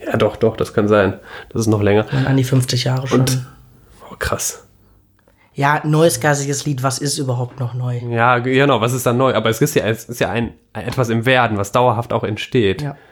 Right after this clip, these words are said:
Speaker 1: Und würdest du, was, was würdest du denn sagen, ist das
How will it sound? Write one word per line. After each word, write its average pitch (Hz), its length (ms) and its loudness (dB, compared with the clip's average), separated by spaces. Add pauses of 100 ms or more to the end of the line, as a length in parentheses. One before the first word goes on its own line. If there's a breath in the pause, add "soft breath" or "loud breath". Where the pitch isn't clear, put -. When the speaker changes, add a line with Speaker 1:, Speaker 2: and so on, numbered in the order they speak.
(480 loud breath)
Speaker 1:
Und 110 560 2 (580)
würdest 135 280 -4
du, 120 120 -2
was, 127 220 -2
was 135 180 0
würdest 156 220 0
du 143 60 2
denn 135 120 4
sagen, 135 280 2
ist 117 200 -4
das - 360 -2